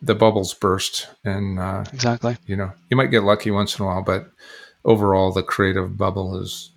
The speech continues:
Speaker 1: is not happening at that point.
Speaker 2: I guess, um, I definitely had another question I was about to ask, but then my mind went blank.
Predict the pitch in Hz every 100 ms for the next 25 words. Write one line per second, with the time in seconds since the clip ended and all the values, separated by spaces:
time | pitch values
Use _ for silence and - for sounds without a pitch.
0 | - 98 - 98 90 95 98 - 98 -
1 | 92 - 98 - _ _ _ _ _ _
2 | _ - - _ _ _ - - _ _
3 | _ _ _ _ _ _ _ _ _ _
4 | _ _ _ _ _ _ _ _ _ _
5 | _ _ _ _ _ - 165 202 196 185
6 | 156 143 135 131 - _ _ 208 151 175
7 | 180 151 147 131 127 127 - 131 139 131
8 | 131 127 123 123 - 135 127 120 120 123
9 | 127 139 - 131 131 -